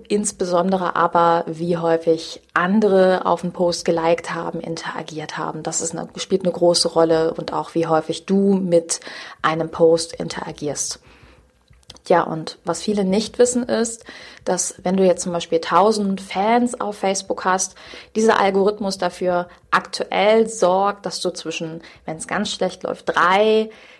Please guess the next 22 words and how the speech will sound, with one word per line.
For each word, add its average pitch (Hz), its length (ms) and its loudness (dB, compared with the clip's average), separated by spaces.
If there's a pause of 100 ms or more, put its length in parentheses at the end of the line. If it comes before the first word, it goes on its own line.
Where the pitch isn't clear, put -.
(120)
sieben 220 800 4
bis 175 240 -4
fünfzehn 220 640 0
Prozent 185 540 -4
von 196 340 0
diesen 185 300 -4
tausend 175 480 -4
Leuten 160 320 -4
erreicht. 143 560 -10
Also 165 160 -2
als 165 120 -6
ob, 165 240 -8
obwohl 220 580 6
tausend 202 600 2
Leute 226 240 4
quasi 190 420 2
deine 180 280 0
Nachrichten 202 560 -4
auf 180 140 -8
Facebook - 460 -2
abonniert 175 560 -2
haben, 202 380 0